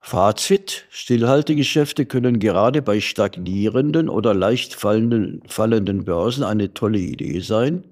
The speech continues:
das Depot krisenfest zu machen und mal ganz so nebenbei eine schöne Zusatzrendite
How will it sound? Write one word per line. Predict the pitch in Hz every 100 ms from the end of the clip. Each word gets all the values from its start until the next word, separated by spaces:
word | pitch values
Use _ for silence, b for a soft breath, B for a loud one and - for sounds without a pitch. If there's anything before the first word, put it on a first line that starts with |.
| b b b
das | - -
Depot | 139 - 117 123
krisenfest | - 117 113 120 113 131 -
zu | -
machen | 110 123 - 143
und | 123 123
mal | 95 107 101 123
ganz | 123 104 139
so | - 117 107
nebenbei | 101 95 92 92 76 82 107
eine | 107 104
schöne | 107 - - 95 123 - B B B B B B
Zusatzrendite | - - 123 117 123 110 - - - - 110 98 107 101 107 110